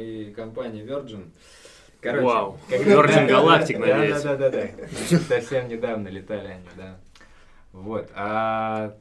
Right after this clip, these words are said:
Speaker 1: компания, которая вот это строила всё, их директор, а, вместе с вот этими ребятами с администрации, м, приехали на площадку её осматривать. Тогда был день открытия.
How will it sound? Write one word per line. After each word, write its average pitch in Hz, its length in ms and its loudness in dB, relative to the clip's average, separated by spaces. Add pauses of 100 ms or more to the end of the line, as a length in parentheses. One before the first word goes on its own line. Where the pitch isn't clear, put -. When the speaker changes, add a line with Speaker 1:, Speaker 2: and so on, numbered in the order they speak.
Speaker 1:
компания, 117 420 -6
которая 101 300 -6
вот 104 100 -10
это - 80 -14
строила 160 420 -2
всё, 85 340 -14 (640)
их 98 200 -12
директор, 110 480 -8 (440)
а, 85 600 -18
вместе 98 400 -16
с - 160 -20
вот 90 140 -20
этими 87 280 -20
ребятами 90 420 -14
с - 100 -20
администрации, 90 680 -18
м, 78 60 -20 (460)
приехали 98 340 -12
на 90 100 -18
площадку - 460 -16
её 87 140 -14
осматривать. - 500 -18
Тогда 98 220 -10
был 90 160 -12
день 92 180 -12
открытия. 87 500 -16